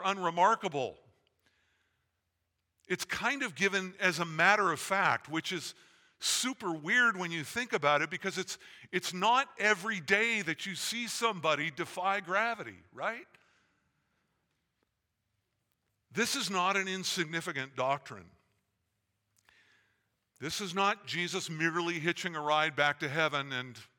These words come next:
God wanted to make sure we knew how he got there. This is an important doctrine. It's a definitive doctrine. It's intentional. Without the ascension, the whole thing, frankly, is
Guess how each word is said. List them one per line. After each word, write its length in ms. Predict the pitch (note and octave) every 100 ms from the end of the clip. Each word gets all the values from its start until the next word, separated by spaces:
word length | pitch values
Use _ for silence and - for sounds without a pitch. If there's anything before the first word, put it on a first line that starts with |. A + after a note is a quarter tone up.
| _
God 240 | - C#3+ D#3
wanted 200 | D#3 D3
to 40 |
make 160 | D3 C#3
sure 260 | - D#3
we 180 | C#3+ C3+
knew 360 | C3+ C#3 D3+ C#3+
how 320 | - C#3+ D#3
he 80 | D3+
got 300 | C3+ C3 -
there. 180 | F#2 - _ _ _ _ _ _ _ _ _ _ _ _ _ _ _ _ _ _
This 180 | F3 G3+
is 140 | F#3
an 100 | F#3+
important 640 | D#3+ - E3+ G#3 G3+ C#3+
doctrine. 500 | B2+ A2 A2 - G2+ D#2 - _ _ _ _ _ _ _
It's 200 | D3 -
a 60 | D#3+
definitive 640 | D#3 - G3 A3 F3 B2
doctrine. 500 | G#2+ G#2+ G2 - F#2 - _ _ _ _ _ _ _ _ _ _ _ _
It's 180 | D#3+ -
intentional. 920 | D#3+ C#3+ - G3+ G#3+ - D3+ F#2 C#2 _ _ _ _ _ _ _ _ _ _ _ _ _ _ _ _ _ _ - D#3+
Without 380 | E3+ G#3+ B3
the 140 | B3 A#3
ascension, 500 | F#3 G#3+ A3+ - D#3+
the 100 | D3+
whole 200 | C#3 A#3+
thing, 300 | - A#3+ F#3+
frankly, 460 | - F#3+ A3 F#3 E3
is 280 | D#3 B2+